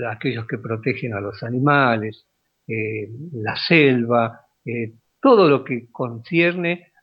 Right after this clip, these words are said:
al equilibrio de este medio en el cual vivimos. Quiere decir que estos espíritus que han encarnado están impulsando eso, y vemos, y la espiritualidad nos informa,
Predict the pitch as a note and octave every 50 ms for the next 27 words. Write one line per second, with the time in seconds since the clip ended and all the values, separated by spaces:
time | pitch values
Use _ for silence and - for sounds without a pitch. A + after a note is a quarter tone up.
0 | _ - D3+ D#3 E3+ F3+ F#3 F3+ E3+ E3 F3+ - - - F3+ F3+ F3 - - G3
1 | G3 A3 A3 F#3 C3+ C3 B2 A#2+ A#2+ A#2 A2+ G#2+ F#2+ - - D#3 B2+ A2+ A#2 A2+
2 | B2 C#3 F#3+ G#3 - _ _ _ _ _ C3+ B2 A#2 - C#3 B2+ B2 C3 C3+ C3+
3 | C3 C3 B2+ B2+ A#2 A2+ A2 G#2+ A2 - B2+ A#2+ A2+ A2 A2 A2+ A2 G#2+ G2+ G2
4 | F#2+ - - G#3+ G#3 F#3+ F#3+ - F#3 E3+ E3 - F#3 F#3+ G3 F#3+ G3 - D#3 C3+
5 | - - C#3+ A2+ - - D3+ B2+ B2 A#2 A#2 A#2 A#2 A#2 C3+ B2+ B2+ - _ _
6 | _ _ _ _ - - C#3+ D3+ D3+ C#3 B2+ B2 - B2+ A#2 A2+ A2+ G#2+ G#2 G2+
7 | G#2 G#2 - - E3 F#3+ F#3 E3 D3 D#3+ D#3 D3 C#3+ C#3 C3 - - F3+ F3 E3
8 | D3 B2+ A#2 A2 A2+ G#2+ G2+ G2+ G2+ - - - A2 G#2 A#2+ C3 C#3 F3 F#3+ E3+
9 | D3 C3+ B2+ A#2 A2 - B2 G#2+ G#2 F#2 - - A#2+ A2 A#2+ A2+ A#2 - C3+ B2
10 | A#2+ A#2+ C3 D3 D3 C3 B2 C#3 C#3+ - - B2+ B2 A#2+ _ - A#2+ A#2 A2 A2+
11 | A#2 A#2+ A#2+ A#2